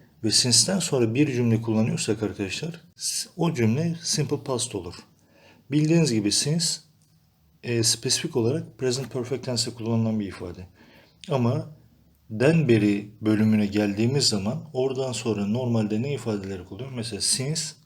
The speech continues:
nineteen hundred, yani bin dokuz yüzlü yıllardan bu yana derken since'i kullanıyorduk. Ama since'ten sonra bir cümle gelecekse arkadaşlar o cümle simple past olmalı ve since'in öncesindeki ifade zaten present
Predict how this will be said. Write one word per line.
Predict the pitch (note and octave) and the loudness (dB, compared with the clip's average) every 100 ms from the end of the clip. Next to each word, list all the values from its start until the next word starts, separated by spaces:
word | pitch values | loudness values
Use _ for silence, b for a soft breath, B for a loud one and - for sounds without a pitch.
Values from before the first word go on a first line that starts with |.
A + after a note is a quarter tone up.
| _ - | _ -8
nineteen | A#2+ B2 A2+ E3+ D3 | -4 -2 -2 0 -2
hundred, | A#2 A#2 G2 F2 - | -2 -2 -2 -4 -6
yani | A2+ A#2+ A#2 D3+ B2 | -4 0 -2 -2 -2
bin | A#2 | 0
dokuz | A#2 C#3 | 0 -2
yüzlü | B2+ A#2 | -2 0
yıllardan | A#2 A2+ A2+ G#2+ B2+ B2 G#2+ | 0 2 0 0 -2 0 0
bu | A2 | 2
yana | A2 G2+ F#2 F2+ - - | 4 2 -2 -8 -16 -4
derken | B2+ A#2 - D#3 E3+ - B B B | -2 0 -2 -4 -4 -8 B B B
since'i | - C3+ A#2 A#2+ | -4 -2 -2 -4
kullanıyorduk. | A#2 G#2+ F#2 E2+ F2 | -4 -4 -4 -8 -6
Ama | B2+ A2+ | -4 0
since'ten | - B2+ A#2+ - F#3 | 0 2 0 2 -2
sonra | - B2 G#2 A2+ D3+ B B B B B | -2 -2 0 -2 -6 B B B B B
bir | A#2+ D#3 | 2 2
cümle | C3 C3 C#3 | 2 0 0
gelecekse | B2 B2+ D3 D#3 - | 0 0 0 0 0
arkadaşlar | G#2 G2+ F#2+ - F3 - b b b | -4 -2 -6 -4 -8 -10 b b b
o | E3 E3+ | 2 2
cümle | B2 G#2 F#2 | 4 2 0
simple | - A#2 A#2 | -2 -2 -4
past | A#2 E3+ E3+ | -4 -4 -2
olmalı | E3 D3 D#3+ F3+ | -2 0 -2 -4
ve | C3 | -4
since'in | A2+ - D3 D3 C3 | -2 0 0 -2 -2
öncesindeki | C#3 C3 A#2 A#2+ G#2+ G2 A2+ | -4 -2 -2 0 0 -2 -8
ifade | B2+ A#2 G2+ A#2 | -4 -2 -2 -2
zaten | C#3 A2+ A2 G#2+ | -2 -2 -4 0
present | D3 A#2 D#3 E3+ | 0 0 -2 -6